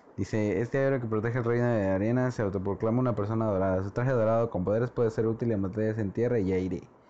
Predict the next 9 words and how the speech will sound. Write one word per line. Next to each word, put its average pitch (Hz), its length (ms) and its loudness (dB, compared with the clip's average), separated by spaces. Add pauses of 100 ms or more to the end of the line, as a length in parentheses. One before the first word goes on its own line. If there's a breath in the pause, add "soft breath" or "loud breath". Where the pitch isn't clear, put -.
(1000 loud breath)
Es - 100 -12
una 113 220 0
verga 101 300 0
el 92 80 -2
pinche 98 260 -4
dorado, 92 400 0
cómo 110 200 -2
lo 85 100 -2
amo. 104 320 0